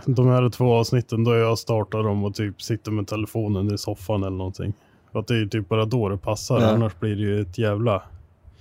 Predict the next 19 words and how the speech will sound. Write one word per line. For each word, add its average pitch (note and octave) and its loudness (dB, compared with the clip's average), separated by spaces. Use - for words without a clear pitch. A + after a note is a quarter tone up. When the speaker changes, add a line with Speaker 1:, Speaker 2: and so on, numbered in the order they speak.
Speaker 1:
meck, - 4
om A#2+ 4
man A2+ 4
säger. A2 2
Man A#2 4
kan B2 2
inte A#2 2
gå A#2+ 4
på A#2+ 0
jobbet A2+ 0
och G2 0
lyssna G2 -4
på G#2 -4
den G#2 0
om G#2+ 0
man G#2 0
inte G#2 -6
har G#2+ -2
premium, G#2 -4